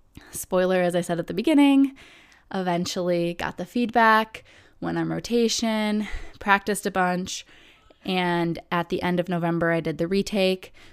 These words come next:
went on Christmas break, and about three weeks later, we got our results that I passed the endo retake. And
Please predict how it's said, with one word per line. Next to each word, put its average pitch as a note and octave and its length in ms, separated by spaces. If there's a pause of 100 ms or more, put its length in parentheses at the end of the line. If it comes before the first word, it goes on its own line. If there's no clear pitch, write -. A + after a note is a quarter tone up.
went F3 160
on E3 80
Christmas E3 380
break, G#3 440
and E3+ 240
about E3 360
three F#3+ 260
weeks E3+ 260
later, D#3+ 320
we E3 80
got D#3+ 180
our D#3+ 80
results C#4 480 (440)
that B3+ 120
I C4+ 60
passed - 580
the G3+ 120
endo E3+ 220
retake. - 560 (440)
And F3 440